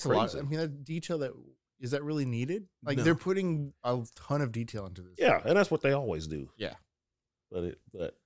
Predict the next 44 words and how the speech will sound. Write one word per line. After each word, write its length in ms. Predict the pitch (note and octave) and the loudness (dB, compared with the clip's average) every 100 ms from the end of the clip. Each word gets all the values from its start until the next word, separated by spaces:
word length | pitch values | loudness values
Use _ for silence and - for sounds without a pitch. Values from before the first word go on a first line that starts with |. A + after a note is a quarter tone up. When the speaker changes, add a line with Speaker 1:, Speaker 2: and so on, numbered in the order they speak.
| - | -2
Speaker 1:
Like, 100 | C#3+ | 4
Speaker 2:
yeah, 80 | A#2 | 6
Speaker 1:
stuff 160 | G#2 A#2 | 8 10
Speaker 2:
like, 160 | A2 | 8
Speaker 1:
that's 60 | A#2+ | 8
not 160 | B2 D#3 | 6 8
even 100 | D#3+ | 10
Speaker 2:
like, 140 | B2 A#2+ | 10 10
Speaker 1:
needed. 120 | A#2+ | 8
Speaker 2:
like, 220 | A2+ G2 | 8 6
like, 200 | A#2+ G#2+ | 4 4
if 120 | G2 | 0
a 60 | G2+ | 0
shorter 300 | - D3 A#2 | 6 6 6
character 360 | D3 C3 A#2+ | 4 4 4
gets 220 | A2 A#2+ A#2+ | 2 2 2
in 80 | |
the 60 | A2 | -4
car 280 | - B2 A2+ | -2 0 2
and 80 | A2 | 0
actually 300 | - A2 G2 | 0 0 0
adjusts 560 | E2+ G2+ G2+ - - | 0 0 0 -2 -4
stuff. 560 | - - B2 A#2+ - - _ _ _ _ _ | -4 0 0 0 -6 -20 _ _ _ _ _
Speaker 3:
Come 160 | D3+ B2+ | -4 -4
on, 220 | A2+ G#2+ | -6 -10
man. 260 | G2+ G#2+ A2 - | -10 -10 -12 0
Like, 100 | C3+ | 6
Speaker 2:
that 60 | D3+ | 10
Speaker 3:
why 120 | E3+ | 10
would 120 | E3+ | 10
Speaker 2:
that 80 | D3+ | 8
Speaker 3:
you, 80 | G2+ | 4
Speaker 2:
would 80 | F2+ | 2
be 220 | G2+ F#2+ - | -4 -6 0
Speaker 3:
why 200 | C#3+ E3+ | 6 8
would 120 | D#3+ | 6
you 80 | C#3+ | 6
be 140 | C#3+ | 4
mad 260 | B2+ B2 A2 | 6 4 4
at 100 | - | 0
that? 280 | A2 F2 - - _ _ _ _ _ _ _ _ _ _ _ _ _ _ _ _ _ _ _ _ _ _ _ _ _ _ _ _ _ _ _ _ _ _ _ _ _ _ | -2 -4 -10 -20 _ _ _ _ _ _ _ _ _ _ _ _ _ _ _ _ _ _ _ _ _ _ _ _ _ _ _ _ _ _ _ _ _ _ _ _ _ _
Speaker 1:
No, 80 | F2+ - | -18 -12
I 140 | G#2+ | -10
think, 300 | A2+ A#2 G#2+ | -8 -8 -8